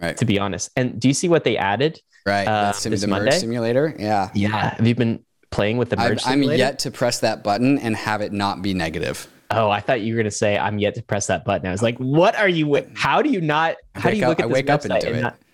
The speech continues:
Speaker 2: <laughs> So anyway, for, for folks that can't see our screen,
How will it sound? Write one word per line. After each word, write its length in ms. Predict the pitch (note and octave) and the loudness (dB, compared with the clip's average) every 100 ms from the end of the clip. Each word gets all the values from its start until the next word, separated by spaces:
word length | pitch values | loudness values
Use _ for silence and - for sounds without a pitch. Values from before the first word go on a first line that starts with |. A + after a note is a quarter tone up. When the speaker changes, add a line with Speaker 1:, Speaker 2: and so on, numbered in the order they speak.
| - | -6
Speaker 2:
<laughs> 1800 | - - - - - F3+ - F#3 - D3 C#4+ C#4 C#3 - F#3+ F#3+ - E3+ | -6 -2 -2 0 0 -2 -2 0 0 -2 -4 -10 -8 -4 -4 -6 -2 4
So 300 | D#3+ D3 - | 4 4 2
anyway, 380 | E3 D3 A#2 A2+ | 2 4 2 0
for, 240 | - C3 | -2 -2
for 160 | A2+ B2 | -2 -2
folks 280 | - C3+ - | 0 2 0
that 80 | |
can't 240 | B2 B2+ G#2 | 0 -2 -2
see 200 | - A#2+ | 2 2
our 140 | G#2+ | 2
screen, 520 | - - B2 A#2+ G#2 | 0 -2 2 2 0